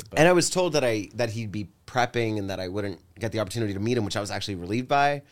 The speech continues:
Speaker 1: Right,
Speaker 2: I
Speaker 1: yeah.
Speaker 2: didn't really grow up with this music, but now that I've listened to it, I'm like, "Damn, like, this guy is really
Speaker 1: He
Speaker 2: impressive."
Speaker 1: wails. He fucking wails.
Speaker 2: Yeah.
Speaker 1: Yeah.
Speaker 2: He's got that brother cred the way Bill Clinton does, know what I mean?
Speaker 1: I know what you mean. Yeah, with, like, whipping out the saxophone and just, like
Speaker 2: Totally.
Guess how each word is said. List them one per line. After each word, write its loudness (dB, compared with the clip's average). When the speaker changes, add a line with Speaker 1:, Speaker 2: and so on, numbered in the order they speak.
Speaker 1:
Right, 6
Speaker 2:
I 6
Speaker 1:
yeah. 10
Speaker 2:
didn't 8
really 6
grow 8
up 6
with -2
this -2
music, 2
but 0
now 6
that 4
I've 2
listened -2
to -4
it, 0
I'm -2
like, -8
"Damn, -4
like, -8
this -8
guy -6
is -4
really 2
Speaker 1:
He 8
Speaker 2:
impressive." 6
Speaker 1:
wails. 0
He -10
fucking -6
wails. -6
Speaker 2:
Yeah. 0
Speaker 1:
Yeah. -8
Speaker 2:
He's 0
got 4
that 6
brother 4
cred 0
the -2
way 2
Bill 0
Clinton -4
does, -6
know -4
what -4
I -4
mean? -4
Speaker 1:
I 0
know 4
what 0
you -6
mean. -4
Yeah, 4
with, 0
like, 2
whipping -2
out 0
the -4
saxophone 0
and -8
just, -4
like 0
Speaker 2:
Totally. 2